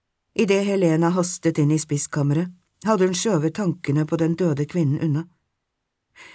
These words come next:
Det eneste hun konsentrerte seg om, var at hun måtte redde barnet. Lettelsen vellet opp i henne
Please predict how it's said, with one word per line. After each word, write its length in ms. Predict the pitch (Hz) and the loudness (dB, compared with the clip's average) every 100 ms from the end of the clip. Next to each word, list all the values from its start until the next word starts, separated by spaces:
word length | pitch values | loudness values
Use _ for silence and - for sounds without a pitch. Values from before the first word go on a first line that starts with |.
| - - | -10 -2
Det 80 | - | 2
eneste 480 | 202 156 156 - 170 | 4 4 2 0 0
hun 140 | 165 | 2
konsentrerte 640 | 170 160 170 160 151 131 139 | 0 0 -2 -2 -2 -2 -2
seg 220 | 160 202 | -2 -2
om, 80 | 185 - _ _ | -4 -8 _ _
var 220 | 160 165 | 2 2
at 140 | 165 165 | 2 0
hun 100 | 160 | 0
måtte 220 | 156 160 | 0 0
redde 240 | 170 139 139 | 0 -2 -2
barnet. 320 | 131 143 208 _ _ _ _ _ _ _ _ _ _ _ _ _ _ | 0 -2 -4 _ _ _ _ _ _ _ _ _ _ _ _ _ _
Lettelsen 760 | - 208 - 165 156 - 165 165 | -2 -2 0 0 0 2 2 4
vellet 340 | 175 160 143 143 | 4 2 0 0
opp 180 | 131 - | -2 0
i 60 | 139 | 2
henne 300 | 135 147 | 4 2